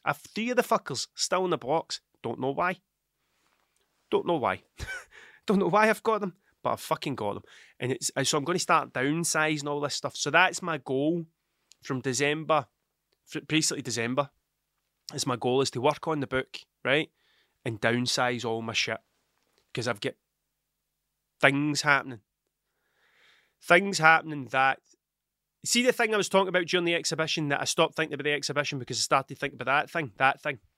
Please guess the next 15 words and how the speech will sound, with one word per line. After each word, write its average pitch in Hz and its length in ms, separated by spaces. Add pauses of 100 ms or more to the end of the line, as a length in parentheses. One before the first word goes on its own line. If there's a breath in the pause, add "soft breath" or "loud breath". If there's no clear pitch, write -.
(200)
that 147 200
thing 143 200
there. 123 200 (160)
That 180 220
thing 180 180
that 156 120
I 139 80
had 147 240
the 147 80
epiphany 143 400
about 131 280
last 127 320
night 127 180
as 107 140
well. 113 260